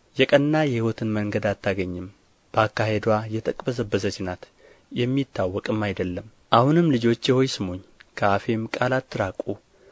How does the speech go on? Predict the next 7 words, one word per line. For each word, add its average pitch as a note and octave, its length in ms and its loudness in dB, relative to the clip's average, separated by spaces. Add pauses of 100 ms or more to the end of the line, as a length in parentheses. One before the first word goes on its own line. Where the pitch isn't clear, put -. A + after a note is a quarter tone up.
(240)
መንገድህን G#2+ 600 0
ከእርሷ - 280 0 (100)
አርቅ፣ G#2 280 -2 (420)
ወደ A2+ 180 2
ቤቷም A2 420 4
ደጅ G2 280 -4
አትቅረብ። - 540 -4